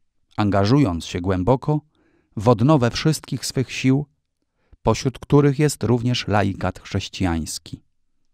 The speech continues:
Jest to w historii ostatniego stulecia zjawisko pozytywne, związane ze znacznym rozwojem eklezjologii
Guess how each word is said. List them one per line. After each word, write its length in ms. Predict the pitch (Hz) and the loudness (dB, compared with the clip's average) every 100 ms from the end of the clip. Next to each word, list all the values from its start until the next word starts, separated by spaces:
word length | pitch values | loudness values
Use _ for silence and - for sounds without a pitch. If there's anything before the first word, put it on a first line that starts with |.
| _ _ _ _ _ _ _ _ _ _ - | _ _ _ _ _ _ _ _ _ _ -2
Jest 320 | 117 175 - | 2 2 2
to 200 | - 180 | 2 2
w 60 | - | 2
historii 480 | - 131 151 151 - | -6 -4 0 0 -2
ostatniego 580 | - - - 165 156 | -4 -4 -4 -2 0
stulecia 600 | 120 - 107 143 - 82 | -2 0 0 0 0 -4
zjawisko 540 | 80 95 92 139 - 151 | -2 -2 -2 -2 -2 -4
pozytywne, 800 | - 127 139 - 107 80 76 - _ _ _ _ _ _ _ | 0 0 0 0 0 0 -8 -12 _ _ _ _ _ _ _
związane 680 | 113 107 123 113 170 135 90 | -8 0 2 4 4 2 0
ze 140 | 98 110 | 0 0
znacznym 580 | 113 139 - 147 156 | 2 2 0 -2 0
rozwojem 500 | 151 117 95 123 135 | 0 0 2 0 0
eklezjologii 880 | - - 123 104 104 101 104 104 175 | -2 -4 -2 0 2 2 2 0 -4